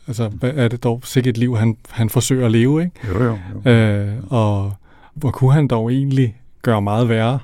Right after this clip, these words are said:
Speaker 1: når, med, med al den, altså, magt, han på en eller anden måde besidder over
Speaker 2: Mm,
Speaker 1: folk, ikke?
Speaker 2: mm.
Speaker 1: Men det, altså, jeg var simpelthen, da det til sidst der, der, altså, det var sådan lidt, ej, øh, jeg var, jeg havde simpelthen tårer i øjnene til sidst, da bogen var slut.
Speaker 2: Ja,
Speaker 1: Altså, jeg,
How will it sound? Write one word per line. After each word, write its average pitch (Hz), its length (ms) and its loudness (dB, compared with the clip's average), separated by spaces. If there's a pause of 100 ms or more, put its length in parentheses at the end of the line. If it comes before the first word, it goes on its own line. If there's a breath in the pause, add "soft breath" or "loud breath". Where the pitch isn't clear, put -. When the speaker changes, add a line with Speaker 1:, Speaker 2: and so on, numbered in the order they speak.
(260)
Speaker 1:
når, 110 380 -6
med, 120 240 -4
med 117 160 0
al 120 140 -2
den, 139 240 -2
altså, 107 220 -4 (260)
magt, 120 320 -4
han 120 160 -2
på 117 60 -4
en 113 40 0
eller 107 120 -2
anden 104 120 -2
måde 104 140 -2
besidder 123 340 -6
over 120 120 -6
Speaker 2:
Mm, 120 60 -4
Speaker 1:
folk, 131 280 -6
ikke? 151 160 -10
Speaker 2:
mm. 76 120 -10 (2000 loud breath)
Speaker 1:
Men 127 100 -2
det, 147 160 -4
altså, 120 180 -2
jeg 120 160 0
var 131 120 2
simpelthen, 123 380 -2
da 123 120 -4
det 101 80 -4
til 110 220 0
sidst - 300 -4
der, 139 180 -6 (100)
der, 123 320 -2
altså, 107 220 -4 (800 loud breath)
det 139 80 -6
var 113 80 -2
sådan 120 180 -2
lidt, 160 100 -8
ej, 113 180 -2 (220)
øh, 110 140 0 (440)
jeg 131 120 -2
var, 117 60 0
jeg 139 180 -2
havde 117 380 0
simpelthen 120 260 0
tårer 135 400 0
i 156 40 0
øjnene 117 280 0
til 120 160 -2
sidst, 110 260 -4
da 143 60 0
bogen 113 220 -2
var 120 60 -2
slut. 117 220 -2
Speaker 2:
Ja, 139 60 -4
Speaker 1:
Altså, 110 140 -2
jeg, 107 80 -2